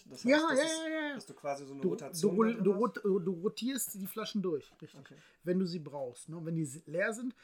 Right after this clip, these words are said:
Speaker 2: kannst du sie im sogenannten Nose-Clip hängen. Äh, Nose-Clip hat nichts mit dem Leash zu tun. Das könnt ihr, ähm, dann nochmal im, ähm, Stage, ähm, Stage-Handling, ähm, nachhören, wenn ihr möchtet. Na, das ist der Nose-Clip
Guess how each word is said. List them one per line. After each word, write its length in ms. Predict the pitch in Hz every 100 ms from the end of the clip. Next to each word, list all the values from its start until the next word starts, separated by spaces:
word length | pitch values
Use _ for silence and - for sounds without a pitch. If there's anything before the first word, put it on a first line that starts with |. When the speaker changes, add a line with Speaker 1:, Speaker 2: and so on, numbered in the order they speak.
| - _
Speaker 2:
kannst 300 | 175 185 -
du 60 |
sie 160 | 160 180
im 180 | 185 160
sogenannten 480 | 175 170 160 147 151
Nose-Clip 520 | 196 - - 190 -
hängen. 300 | 185 185 185 - - _
Äh, 240 | 156 151
Nose-Clip 500 | 151 170 170 - 175
hat 120 | 175
nichts 180 | 147 -
mit 120 | 165
dem 40 | 151
Leash 260 | 185 190
zu 80 | -
tun. 320 | 156 - 175 - _ -
Das 180 | 151
könnt 240 | - 165 147
ihr, 420 | 143 143 139 95
ähm, 260 | 123 127 127
dann 140 | 139
nochmal 360 | 135 - 139 110
im, 200 | 127 123
ähm, 420 | 110 117 117 113
Stage, 640 | 113 - 156 156 - - - 131
ähm, 720 | 139 135 131 127 127 127 - - - _ _
Stage-Handling, 800 | - 156 160 165 160 151 151 151 139
ähm, 460 | 139 139 139 135
nachhören, 480 | 135 143 - 160 147
wenn 80 | 143
ihr 80 | 131
möchtet. 400 | 139 - 135 - _ - _
Na, 140 | - 127
das 180 | 131 135
ist 160 | -
der 180 | 123 117 110 -
Nose-Clip 800 | 117 120 139 - - 143 143